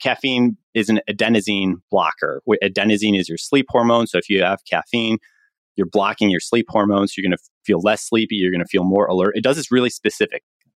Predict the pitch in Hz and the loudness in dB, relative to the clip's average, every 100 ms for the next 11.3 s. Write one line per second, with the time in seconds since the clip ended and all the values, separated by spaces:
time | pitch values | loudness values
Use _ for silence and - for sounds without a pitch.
0 | - 90 95 - - _ - 143 196 202 | -8 -4 -4 -6 -12 _ 0 2 2 2
1 | 139 101 143 156 135 117 113 117 113 - | 2 2 0 0 0 0 0 0 -2 -2
2 | 101 104 127 175 131 98 104 101 123 120 | -2 0 -2 -2 -2 -4 -6 -2 2 4
3 | 120 120 - - 110 113 113 135 110 95 | 4 0 -6 -4 -4 -2 -2 0 0 0
4 | 113 123 - 110 - 113 - 98 98 - | 2 2 0 -8 -4 -4 -4 -4 -4 0
5 | 101 98 101 _ _ - 113 101 98 110 | -2 -2 -8 _ _ -2 0 2 0 -2
6 | 101 98 80 _ _ - - 123 101 104 | -4 -6 -10 _ _ -12 -6 -2 0 -2
7 | - 87 80 73 71 - _ _ _ _ | 0 -2 -2 -8 -8 -10 _ _ _ _
8 | _ 120 113 95 _ _ 110 - 101 107 | _ 0 2 0 _ _ -6 -2 -2 0
9 | 120 98 139 165 147 110 98 - 135 143 | 0 2 2 4 2 0 -2 -2 0 2
10 | 139 101 95 123 104 113 117 139 143 135 | 0 -2 -2 -2 -2 -4 0 0 2 0
11 | 127 117 | 0 -6